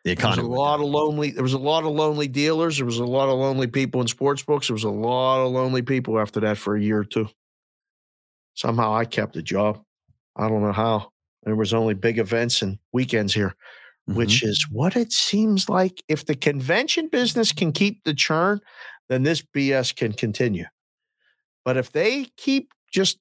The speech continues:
Speaker 2: I mean, I guess this F one is gonna bring all these international people here.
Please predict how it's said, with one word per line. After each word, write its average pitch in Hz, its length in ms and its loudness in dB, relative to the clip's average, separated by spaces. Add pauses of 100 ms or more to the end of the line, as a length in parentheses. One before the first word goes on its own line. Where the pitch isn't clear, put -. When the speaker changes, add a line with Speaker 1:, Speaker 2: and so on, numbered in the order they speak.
Speaker 2:
I 156 100 0
mean, 175 320 0
I 170 160 2
guess 254 320 0
this 262 200 -4
F 254 220 2
one 240 240 2
is 175 100 0
gonna 185 200 0
bring 180 260 -2
all 196 260 2
these 214 180 -2
international 185 640 0
people 120 380 0
here. 92 200 -2